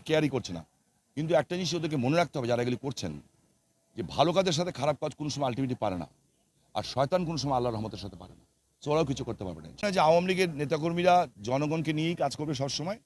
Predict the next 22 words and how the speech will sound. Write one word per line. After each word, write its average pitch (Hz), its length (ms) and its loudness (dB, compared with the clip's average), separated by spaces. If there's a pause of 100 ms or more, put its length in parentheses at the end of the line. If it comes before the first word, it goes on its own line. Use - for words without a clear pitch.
(460)
এবং 143 220 -2
প্রশাসন, 147 400 2
নারায়ণগঞ্জের 135 440 6
প্রশাসন 131 520 -2
is 90 340 -6
very 156 180 6
active, 165 360 4 (640)
এবং 123 180 -4
তারা 143 220 4
অত্যন্ত 143 400 -2
অ্যাক্টিভ 131 340 0
হয়ে 139 140 2
কাজ 127 240 -2
করছেন। 175 400 -4 (560)
এবং 135 380 2 (960)
এরপরেও 139 540 2
যদি 196 240 0
ওরা 160 220 6
বাড়াবাড়ি 143 420 4
করে 127 300 2
কোনো 160 180 -4
সময়, 185 280 -4